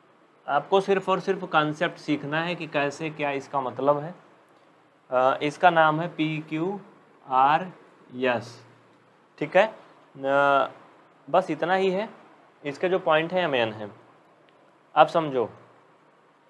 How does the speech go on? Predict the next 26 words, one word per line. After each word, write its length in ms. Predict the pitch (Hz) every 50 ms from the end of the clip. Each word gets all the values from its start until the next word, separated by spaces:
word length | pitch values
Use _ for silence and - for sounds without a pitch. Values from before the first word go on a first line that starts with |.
| _ _ _ _ _ _ _ _ 156
बापी 760 | 135 117 123 185 151 147 147 - 190 196 202 208 196 156 - - - - -
मोहंती, 800 | 131 135 139 143 143 139 143 147 151 151 - - 185 147 117 101 - - - - _ _ _ _ _ _ _ _ _ _ _ _ _ _ _ _ _ _ _ _ -
मीनाक्षी 580 | 131 143 151 160 156 156 156 156 - - 190
साहू, 300 | 170 165 143 123 113 110
गुड 220 | 107 120 147 151 156
इवनिंग। 320 | 151 156 160 156 123 104 - - - -
अमित 360 | 131 139 147 147 127 - -
रंजन, 360 | 131 131 135 131 123 110 101 98 - - -
ठीक 160 | 143 135 -
है। 160 | - 98 92 - - - - - - - -
अब 140 | 151 160 165
ये 180 | 175 190 226
बताओ, 400 | 233 226 - - 139 143 170 208 208 - - - - _ _ _ _ _ _ _ _ _ _ _ _ _ _ _ _ _ _ _ _ _ _ _ _ _ _ - 156 - -
क्या 140 | 190 202 214
इन 220 | 220 220 220 214
दोनों 320 | 196 196 196 190 202 214
का, 280 | 202 220 214 208 - - - - - -
जो 180 | 147 135 175 180
भी 180 | 170 190 202 208
इसमें 280 | 196 202 196 208 190
दो 100 | 175 196
आकृतियां 540 | 196 185 180 180 180 170 160 180 180 196 190
आपको 220 | 185 185 - 185
दिख 220 | 175 170 190 190 190
रही 240 | 165 156 147 135 135
हैं, 340 | 147 165 156 135 143 156